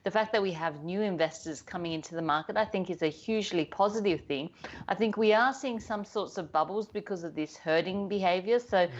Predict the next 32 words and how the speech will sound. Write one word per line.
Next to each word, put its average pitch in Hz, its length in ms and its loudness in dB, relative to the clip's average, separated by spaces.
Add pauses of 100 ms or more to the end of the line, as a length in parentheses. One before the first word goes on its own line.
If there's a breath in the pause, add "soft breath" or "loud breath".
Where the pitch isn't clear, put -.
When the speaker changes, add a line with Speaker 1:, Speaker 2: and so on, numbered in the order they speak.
(180 loud breath)
Speaker 1:
no 202 140 4
doubt 165 240 4
that 170 140 2
one 170 220 -2
stock, - 240 -4
Speaker 2:
Mm. 175 140 -8 (120)
Speaker 1:
wa-, 170 320 -2 (140)
one 175 260 0
day 160 220 2
our 147 120 2
GameStop 156 560 -2
share 151 240 0
price 151 360 -2
will 185 80 -4
come 156 260 -4
back 143 200 -4
down 147 260 -2
to - 200 -10
earth, 151 260 -2
as 165 260 0
will 147 180 2
A 143 220 2
M 147 120 -4
C. 180 460 0 (300 loud breath)
Um, 196 200 2
but 226 120 2
secondly, 285 500 0
I 208 80 4
think 220 300 -6
social 220 400 0
media, 170 640 0
um, 135 340 -10